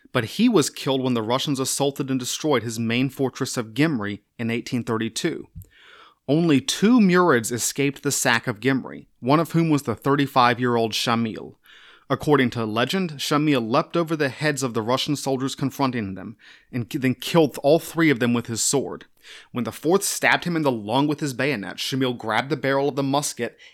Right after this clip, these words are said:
hacked the man to death, then pulled the bayonet out and jumped off the walls into the forest.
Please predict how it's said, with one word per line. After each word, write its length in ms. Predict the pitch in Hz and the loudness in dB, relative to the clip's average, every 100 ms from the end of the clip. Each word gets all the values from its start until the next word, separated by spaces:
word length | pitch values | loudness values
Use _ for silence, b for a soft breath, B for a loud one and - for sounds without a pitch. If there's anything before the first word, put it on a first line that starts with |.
| - | -10
hacked 320 | - 143 - | -2 -2 0
the 80 | 165 | -2
man 200 | 156 147 | 0 -2
to 80 | 165 | -4
death, 460 | 131 104 104 - b b b - | -4 -4 -4 -12 b b b -6
then 240 | 131 120 | -4 -4
pulled 380 | - - 180 185 | -8 0 2 2
the 80 | 165 | 0
bayonet 440 | 156 156 151 151 | 0 0 0 -2
out 260 | 120 123 - | 0 -2 -2
and 140 | 123 | -6
jumped 320 | 104 135 147 143 | 0 0 0 0
off 220 | 139 - | -2 -2
the 80 | 135 | -4
walls 460 | 120 139 117 110 | 2 2 2 -2
into 220 | 113 - | -6 -6
the 100 | 113 | -6
forest. 680 | 113 - 123 - - - - | -4 0 0 -2 -4 -4 -6